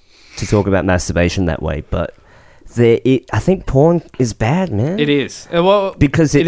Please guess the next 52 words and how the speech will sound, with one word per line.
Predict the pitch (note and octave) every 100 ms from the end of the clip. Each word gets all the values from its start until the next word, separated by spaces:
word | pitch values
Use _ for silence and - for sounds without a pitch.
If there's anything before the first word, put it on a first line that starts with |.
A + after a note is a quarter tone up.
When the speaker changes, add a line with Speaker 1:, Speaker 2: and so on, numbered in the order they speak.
| F3
Speaker 2:
is | A2 C#3
in | C#3+
the | C3+
long | C3+ C3
run, | A#2+ G2+ A2
yeah. | A2+ G2
Speaker 1:
In | B2+ B2+
the |
long | A#2+ A#2+ C3+ A2+
run, | G2+ E2+ E2 -
yes. | A2 - C3
Speaker 2:
Yeah. | A#2+ G2
Speaker 1:
In | A#2+
the | B2
short | - E3+ D3+
term, | D3 B2+ A2
it's | - -
probably | G#2+ F#2 E2 D2+ -
okay | F2+ - C#2+ - -
if | A#2
Speaker 2:
Yeah. | G2+
Speaker 1:
you | F#2+ -
rub | - F2+ E2+
one | E2
out | D#2+ -
every | F#2 A2+
now |
Speaker 2:
I, | F3
Speaker 1:
and | E3+
Speaker 2:
I |
Speaker 1:
again, | F3
Speaker 2:
prefer | G3 E3+ E3 D3+
Speaker 1:
but | C#3
Speaker 2:
now | C#3 C3 C3
to, | D#3 C3+
like, | B2+
if | B2+ C#3
I |
do | B2 C3
need | B2 A#2
a |
wank, | A2 G#2+ G#2 G3 -
I'll | G#2+ A#2+
Speaker 1:
Mm. | A#2+
Speaker 2:
use | A#2+
my | A#2
imagination | A2 G#2 A2 A2+ G2 G#2 - G#2+
on | G2+ G#2
some | A#2 G#2
chick | - A2+
that | - G#2
I | G#2